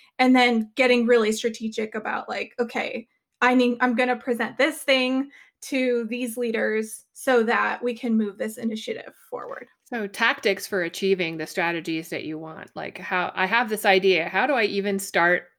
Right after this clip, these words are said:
Speaker 2: making this happen?" kind of thing. Oh, that's super useful.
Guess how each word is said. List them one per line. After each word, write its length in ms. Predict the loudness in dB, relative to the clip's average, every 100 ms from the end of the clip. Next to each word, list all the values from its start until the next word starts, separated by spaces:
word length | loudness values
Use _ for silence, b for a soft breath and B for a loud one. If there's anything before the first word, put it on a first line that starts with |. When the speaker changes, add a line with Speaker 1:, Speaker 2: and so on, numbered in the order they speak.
| -8
Speaker 2:
making 300 | -8 -6 -8
this 160 | -8
happen?" 500 | -4 -4 -4 -10 -12
kind 220 | -14 -14 -14
of 80 |
thing. 260 | -14 -14 -8
Oh, 140 | -4
that's 220 | -2 -2 -4
super 240 | -4 -2
useful. 420 | -2 -2 -2 -2